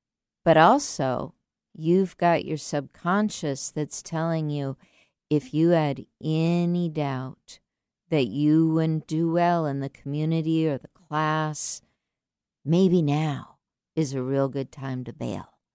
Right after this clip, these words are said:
Maybe now I could get out of it. Well, if you're anything like my personal trainer, he would tell you this.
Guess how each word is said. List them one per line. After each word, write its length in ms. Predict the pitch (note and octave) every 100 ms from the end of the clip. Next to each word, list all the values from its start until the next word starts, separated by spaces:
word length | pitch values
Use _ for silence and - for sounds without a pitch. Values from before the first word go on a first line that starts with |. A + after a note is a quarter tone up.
| _ _ _ _ _
Maybe 320 | F3+ G#3 A#3
now 500 | G#3+ F#3+ E3 B2+ - _ _ _ _
I 100 | D#3+
could 280 | D#3 E3+ D3
get 160 | D#3 C#3+
out 260 | C3+ C3+
of 140 | C3+ -
it. 220 | C3 - _ _ _ _ _ _ _ _ _ _ _ _ _
Well, 380 | - G#3 A3 A#3 _ -
if 200 | F#3 -
you're 140 | F#3+
anything 540 | G#3+ C4 C#4 - F#3+ F3+
like 320 | E3+ E3 -
my 220 | D#3+ D#3+
personal 640 | D#3+ - E3 - D#3 D3
trainer, 640 | C#3 - F3 F3 D3 B2+ D#3+ _ _ _
he 220 | - G3+
would 240 | G#3 E3 C3
tell 220 | D#3+ D3
you 220 | C#3+ C#3
this. 640 | C3+ D3+ - - - -